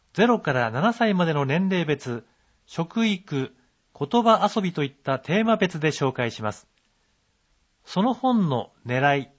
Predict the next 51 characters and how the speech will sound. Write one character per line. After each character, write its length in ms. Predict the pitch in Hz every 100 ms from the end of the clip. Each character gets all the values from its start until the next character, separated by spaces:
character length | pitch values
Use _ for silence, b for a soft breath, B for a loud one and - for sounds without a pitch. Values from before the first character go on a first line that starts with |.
| _ _
ト 140 | 220
ピ 140 | 220
ッ 180 | 202 -
ク 100 | -
ス 120 | 175 214
も 140 | 170
解 200 | - 120
説。 360 | 110 98 87 - _ _ _ _ _ _ _ _ _ _ _ _ _ _ _ _ _ _ _ _ _ _ _ -
一 320 | 151 - 277
流 220 | 277 277
の 120 | 262
リ 200 | 233 240
ー 20 |
ダ 180 | 226 208
ー 20 |
が 60 | 190
や 120 | 180
っ 120 | 175
て 80 | -
い 140 | 175 160
る 260 | 143 139 _ -
部 180 | 151
下 140 | 220 202
の 160 | 185
や 120 | 165 156
る 100 | 160
気 160 | - 151
に 140 | 143
火 220 | - 226
を 120 | 240
つ 140 | 180 -
け 100 | 156
る 140 | 135
三 280 | - 240 285
十 200 | 233 180
三 280 | - 240 240
の 120 | 214
方 200 | - 160
法。 440 | - 110 90 69 _ _ _ _ _ _ _ _ _ _ _ _ _ _
日 180 | 139 160 -
経 220 | 240 233
ビ 180 | 196 185
ー 60 |
ピ 100 | 185
ー 40 | 160
社、 260 | - 78 _ _ _ _ _ _ _
佐 200 | - 240
藤 320 | 247 233 160
綾 240 | 143 240 214
子 160 | -
著。 320 | 104 - 107